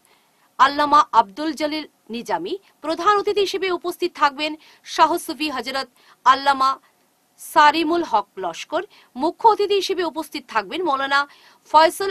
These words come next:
আহমেদ হেলারি বাংলাদেশ ও মুফতি মোহাম্মদ নিজামুদ্দিন সিদ্দিকী বাংলাদেশ। প্রধান বক্তা হিসেবে উপস্থিত থাকবেন হজরত মৌলানা মুফতি তামিম বিল্লাহ আল কায়েদরি বাংলাদেশ।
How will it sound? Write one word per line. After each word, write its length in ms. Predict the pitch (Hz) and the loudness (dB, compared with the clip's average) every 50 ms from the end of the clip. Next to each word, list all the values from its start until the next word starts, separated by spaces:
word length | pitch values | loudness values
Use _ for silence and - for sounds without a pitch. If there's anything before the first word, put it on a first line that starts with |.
| - | 2
আহমেদ 380 | - 247 247 262 254 254 254 - _ _ _ _ _ _ - | 2 2 2 2 -2 -8 -8 -8 _ _ _ _ _ _ -8
হেলারি 340 | 240 233 240 233 240 233 185 | -4 -2 0 0 -2 -4 -4
বাংলাদেশ 720 | 160 214 202 208 220 233 254 180 180 214 339 - - - _ - - _ _ - | -2 0 0 0 -2 -4 -6 -6 -6 -6 -6 -8 -10 -12 _ -20 -20 _ _ -6
ও 180 | 233 247 233 - | -4 -2 -2 -4
মুফতি 520 | 214 226 285 330 - _ _ 370 381 370 - - - | -4 -4 -4 -4 -6 _ _ -2 -2 -2 -2 -4 -6
মোহাম্মদ 480 | 214 233 220 - 294 285 285 302 302 - _ _ _ _ _ | -6 -4 -2 -2 -2 0 0 0 0 -2 _ _ _ _ _
নিজামুদ্দিন 720 | 220 254 247 208 302 320 330 339 349 254 233 330 339 320 294 _ _ - | -14 -12 -2 2 4 4 4 2 -2 -4 -4 -4 -4 -4 -6 _ _ -14
সিদ্দিকী 460 | - - 302 254 214 302 302 - 294 | -12 -10 -10 -10 -10 -10 -10 -8 -6
বাংলাদেশ। 640 | 190 214 202 202 196 - 151 - - - - - - - _ _ _ _ _ | 0 2 2 2 0 -2 -10 -12 -14 -14 -14 -14 -14 -16 _ _ _ _ _
প্রধান 360 | 302 339 359 370 403 466 440 | -4 -4 -2 0 0 0 0
বক্তা 240 | 427 427 440 - 440 | 0 0 -2 0 -2
হিসেবে 300 | 427 381 - 403 381 403 | -2 -2 -2 -2 -4 -4
উপস্থিত 360 | 370 - 349 349 - - 285 - | -4 -4 -6 -8 -8 -10 -14 -10
থাকবেন 320 | 240 226 202 190 269 330 | -10 -10 -10 -8 -6 -2
হজরত 400 | 330 262 226 214 254 254 262 247 - - - - - - | 0 0 0 0 -2 -6 -8 -10 -10 -14 -20 -20 -18 -8
মৌলানা 400 | 233 262 277 285 302 311 311 302 | 0 2 2 2 2 2 0 0
মুফতি 640 | 262 214 247 294 302 - _ _ 359 359 359 370 359 - _ _ _ _ _ _ _ _ _ _ _ - | 0 -2 -6 -8 -8 -10 _ _ -2 0 0 -2 -4 -8 _ _ _ _ _ _ _ _ _ _ _ 6
তামিম 480 | 320 302 311 311 359 370 381 392 339 - _ - | 6 8 8 6 4 2 0 -2 -6 -10 _ -18
বিল্লাহ 600 | 190 185 269 262 269 285 294 302 311 285 320 339 302 - _ | -14 -12 -12 -12 -2 2 4 4 4 4 0 -2 -2 -2 _
আল 240 | 220 226 220 220 220 - - | 2 4 4 2 -2 -4 0
কায়েদরি 600 | 214 196 190 196 208 180 190 226 233 262 330 359 - _ _ _ _ _ _ _ _ _ - | 2 2 2 0 -2 -8 -8 -10 -8 -8 -8 -10 -10 _ _ _ _ _ _ _ _ _ 0
বাংলাদেশ। 600 | 220 214 202 175 170 175 202 349 214 - - - | 0 0 0 -2 -4 -6 -4 -4 -4 -4 -6 -10